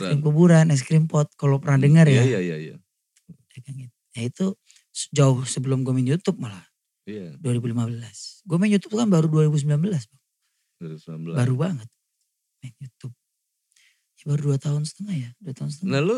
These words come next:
Speaker 2: nah oke, kita balik ke YouTube deh. Apa yang, yang lu, lu pikirin waktu pas lu ngebangun YouTube?
Speaker 1: Ah, gua, ah, gua tuh tipe
Speaker 2: Hmm.
Speaker 1: kalau orang yang nggak pernah puas ya.
Speaker 2: Iya.
Speaker 1: Gua tuh tipe kalau orang yang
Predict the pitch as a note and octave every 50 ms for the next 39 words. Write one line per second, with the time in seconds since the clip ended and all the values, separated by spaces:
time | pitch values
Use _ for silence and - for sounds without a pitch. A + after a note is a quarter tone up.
0 | - B2+ A2+ G#2 G2 F#2 F#2 G2 A2 G#2 F#2 E2 E2 - - C#3+ G#2+ G2 G2 F#2
1 | - F2+ F2+ F#2 F2+ F#2 E2+ D#2+ D2+ C2 _ _ _ _ _ _ _ _ _ _
2 | _ _ _ _ _ _ _ _ _ _ _ _ _ _ _ _ _ _ _ _
3 | _ _ _ _ _ _ _ _ F3 A3+ C4 - - D3 C3+ C3 B2 A#2+ A#2+ A2+
4 | A2 G#2+ G#2+ G#2+ G#2 G#2 G2+ F#2+ - - A2+ G#2+ F#2 - G#2 - - G#2 F#2 G2
5 | G2+ G2+ G2+ - A2+ B2+ C3 - D#3 C#3+ C#3 A#2 A2 G#2 G2+ G2 F#2+ F#2+ F#2+ F2+
6 | F2 E2+ - - D#2+ - _ _ _ _ _ _ _ _ _ _ _ _ _ _
7 | _ _ _ _ _ _ - C#3+ D3+ C#3 A#2+ A#2 A#2 D3 C#3+ D3 D3+ - _ _
8 | - F3+ D#3+ E3+ E3 D#3 D3 E3+ F3 G#3+ G#3 A3 F#3+ G#3 F3+ G3 G3 F3+ F#3+ A3+
9 | A3+ G#3 G3 F3+ E3 C3+ - _ - F3+ F#3+ F3+ E3 - G3+ G#3 A3 F3+ B3+ -
10 | - C#3 B2 A#2+ C3 D3 - E3+ E3 D#3+ D#3 D3 D3 - - _ _ _ _ -
11 | D3+ F3 F3+ - A#3+ A#3+ G3+ A3 G3 - G3 F#3 F#3+ - G3 G3+ A3+ A#3+ A3 G#3
12 | F#3+ F3